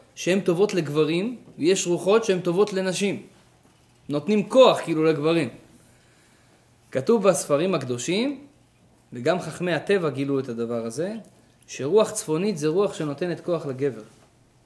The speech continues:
זה רוח צפונית. ולא רק רוח צפונית,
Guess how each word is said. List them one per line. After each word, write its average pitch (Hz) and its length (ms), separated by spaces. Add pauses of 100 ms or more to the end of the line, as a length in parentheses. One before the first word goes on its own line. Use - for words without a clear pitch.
(680)
זה 127 120
רוח 208 220
צפונית. 160 440 (1500)
ולא 196 280
רק 359 180
רוח 262 280
צפונית, 147 520